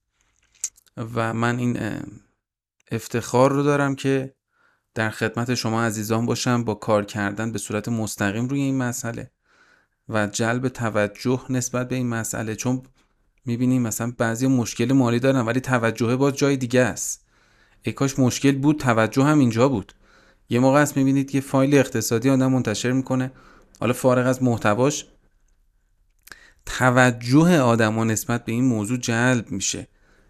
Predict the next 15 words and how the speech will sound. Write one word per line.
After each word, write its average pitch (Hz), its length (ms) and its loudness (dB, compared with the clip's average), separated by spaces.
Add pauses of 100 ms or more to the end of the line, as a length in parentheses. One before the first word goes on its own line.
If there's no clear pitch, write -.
(120)
که - 120 -6
آقا 127 180 -2
اینو 127 140 2
می‌شه 151 300 0
یه 180 100 4
کاریش 110 360 0
کرد، 92 360 -8
آدم 101 260 -8
یه - 220 -8 (440)
حرکتی 107 560 -2
بزنه، 110 600 -2 (580)
می‌شه 170 600 0
به 123 60 2
هر 117 140 2
حال 127 260 -2